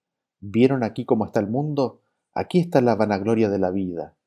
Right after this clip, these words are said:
el mundo, el hablar por cuenta propia.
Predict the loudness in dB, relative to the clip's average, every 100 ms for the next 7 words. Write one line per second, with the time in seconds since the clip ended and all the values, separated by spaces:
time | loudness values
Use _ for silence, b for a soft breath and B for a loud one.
0 | _ 0 0 0 -4 -4 -4 -6 -6 -4
1 | -2 0 -2 -4 -6 -6 -4 -4 -4 -8
2 | -4 -6 -6 -14